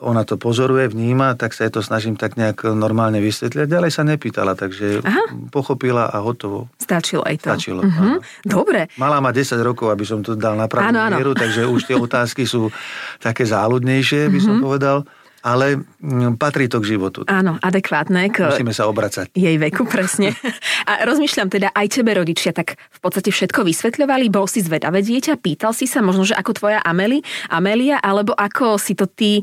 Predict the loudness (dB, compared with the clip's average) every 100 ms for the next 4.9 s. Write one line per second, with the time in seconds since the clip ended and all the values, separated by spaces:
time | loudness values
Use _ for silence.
0 | -2 _ 0 2 0 -4 -4 -8 -4 -2
1 | 0 2 4 4 2 -4 _ _ -18 -2
2 | 0 0 -2 0 0 0 -2 -4 -18 -20
3 | -20 -20 -12 -4 -2 0 2 2 2 2
4 | 2 0 0 0 0 0 0 0 -2